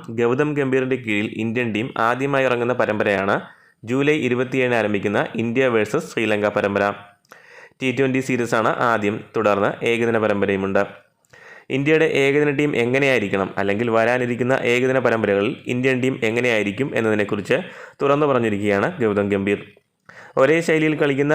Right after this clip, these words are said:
ഒരു കൂട്ടം കളിക്കാരെയല്ല ടീമിന് ആവശ്യം എന്നാണ് ഗംഭീർ പറയുന്നത്.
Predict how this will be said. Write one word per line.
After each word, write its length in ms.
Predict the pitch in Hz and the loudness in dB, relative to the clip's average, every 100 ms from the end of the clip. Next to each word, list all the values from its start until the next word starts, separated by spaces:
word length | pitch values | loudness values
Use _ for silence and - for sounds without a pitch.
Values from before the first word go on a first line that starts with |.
| 156 | 2
ഒരു 160 | 127 | 0
കൂട്ടം 320 | 123 131 139 135 | 2 0 0 0
കളിക്കാരെയല്ല 640 | 123 117 120 113 101 113 | -2 0 0 2 2 0
ടീമിന് 400 | 165 123 113 113 107 | -2 -2 0 2 0
ആവശ്യം 320 | 101 135 - | 0 -4 -4
എന്നാണ് 340 | 107 101 101 147 | -2 0 -2 -2
ഗംഭീർ 300 | 113 104 107 | -2 0 0
പറയുന്നത്. 480 | 104 101 98 98 101 | 0 0 0 0 0